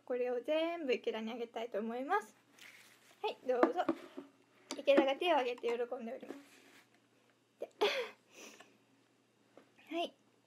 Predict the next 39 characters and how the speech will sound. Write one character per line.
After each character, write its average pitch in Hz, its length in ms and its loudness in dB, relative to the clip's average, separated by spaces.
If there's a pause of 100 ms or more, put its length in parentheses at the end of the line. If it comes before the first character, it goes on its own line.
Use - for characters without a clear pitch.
(220)
今 311 120 4
日 262 40 -2
何 320 260 -6
し 294 140 -8
よ 254 120 0
う 247 40 -10
か 240 140 -6
な。 269 400 -6 (4000)
今 320 100 0
日 311 40 2 (180)
は 277 140 -4 (300)
カ 381 120 0
イ 339 100 -2
ニ 269 80 0
ャ 247 80 -2
い 233 60 -4
ま 294 160 -2
す - 140 -8
よ。 226 220 -4 (640)
出 262 100 2
れ 294 140 2
な 269 100 -2
い 240 60 -6
ん 233 120 -8
で 269 100 -12
す - 140 -20
け 214 100 -8
ど 220 80 -10
ね。 233 180 -10 (680)
さ 302 80 0
っ - 40 -10
き 247 200 -8
机 277 360 4
を 269 100 2
ド 294 160 6
ン 277 60 -2
っ - 20 -6
て - 140 -10
や、 226 120 -4